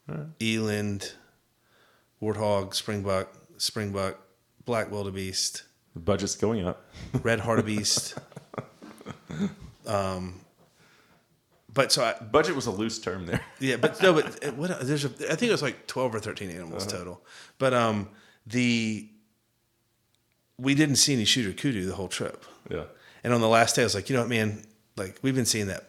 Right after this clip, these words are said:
Speaker 2: whopper leshway, like, ram. Like,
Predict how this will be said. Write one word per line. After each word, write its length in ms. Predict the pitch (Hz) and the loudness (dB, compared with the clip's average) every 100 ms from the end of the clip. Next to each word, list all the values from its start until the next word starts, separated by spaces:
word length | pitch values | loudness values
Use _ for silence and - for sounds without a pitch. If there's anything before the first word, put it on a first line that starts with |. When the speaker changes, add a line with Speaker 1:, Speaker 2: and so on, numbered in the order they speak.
| - | -8
Speaker 2:
whopper 580 | 98 92 95 92 85 - - _ - - - _ _ _ | -4 -2 -2 -4 -6 -8 -20 _ -20 -20 -20 _ _ _
leshway, 500 | 104 92 - 85 85 - - _ - | 0 0 0 -4 -6 -12 -20 _ -16
like, 240 | 90 82 - | -12 -12 -8
ram. 360 | 95 82 62 | -8 -8 -8
Like, 200 | 62 76 | -12 -12